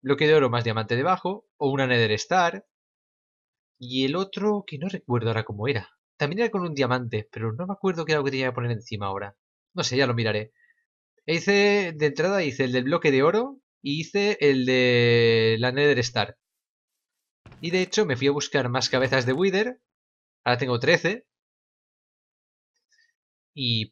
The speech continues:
poco más. Bueno, sí, he estado haciendo cosas a la, debajo de casa, despejando. Por eso está esto hecho un desastre.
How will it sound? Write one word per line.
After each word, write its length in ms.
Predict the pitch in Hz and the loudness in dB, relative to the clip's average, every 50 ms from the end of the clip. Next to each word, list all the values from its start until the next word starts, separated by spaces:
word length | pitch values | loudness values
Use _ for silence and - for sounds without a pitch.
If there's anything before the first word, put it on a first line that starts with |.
| _ | _
poco 260 | - - 170 - 240 | -10 -10 -6 -4 -4
más. 520 | - 175 220 196 127 110 - - - - - _ _ _ _ _ _ _ _ _ _ _ | -4 -2 -4 -4 -6 -8 -10 -12 -14 -16 -18 _ _ _ _ _ _ _ _ _ _ _
Bueno, 160 | - 214 185 151 | -4 -2 0 0
sí, 160 | 196 - - | 0 0 0
he 60 | 117 | -2
estado 200 | 131 - - 190 | -2 0 2 2
haciendo 260 | 165 139 180 170 165 - | 2 2 2 0 0 2
cosas 280 | - 170 160 160 135 | 2 0 0 0 0
a 20 | 147 | 2
la, 320 | 147 143 139 139 143 147 | 2 2 2 2 0 2
debajo 300 | 139 143 156 151 156 147 | 2 2 2 2 2 2
de 100 | 127 120 | 0 0
casa, 300 | - 147 160 156 - 139 | 2 0 0 2 0 0
despejando. 580 | 123 123 120 - 120 113 139 156 151 139 - - | 0 -2 -2 -4 -2 0 0 0 0 -2 -4 -2
Por 120 | - 113 | -2 -2
eso 100 | - 127 | -2 -2
está 180 | 117 - 117 113 | -2 -2 -2 -2
esto 340 | 107 - - 113 110 107 | -2 -2 -4 -4 -2 -2
hecho 180 | 107 107 - 113 | -2 -4 -6 -8
un 40 | 104 | -10
desastre. 500 | 104 101 135 147 - - - 135 - | -8 -6 -6 -6 -6 -6 -10 -10 -10